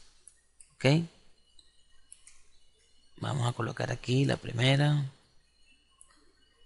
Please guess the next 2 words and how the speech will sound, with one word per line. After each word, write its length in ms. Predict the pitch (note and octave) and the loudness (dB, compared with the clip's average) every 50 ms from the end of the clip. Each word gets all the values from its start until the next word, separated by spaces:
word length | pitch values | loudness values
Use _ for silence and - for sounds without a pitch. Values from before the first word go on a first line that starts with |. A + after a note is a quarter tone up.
| - - _ _ _ _ _ _ _ _ _ _ - - _ - - _ - - _ _ - _ - - _ _ _ _ _ _ _ - - - - - - _ _ _ _ _ - | -20 -20 _ _ _ _ _ _ _ _ _ _ -20 -20 _ -20 -20 _ -20 -20 _ _ -20 _ -20 -20 _ _ _ _ _ _ _ -20 -20 -20 -20 -20 -20 _ _ _ _ _ -10
la 100 | - - | -6 -4
segunda, 880 | - - B2 - B2 B2 C3 C#3 C#3+ C#3+ C#3+ D3 D3 D3+ D3 C#3+ C3+ | -4 -4 -2 -2 0 2 4 4 4 4 4 4 2 2 2 0 -4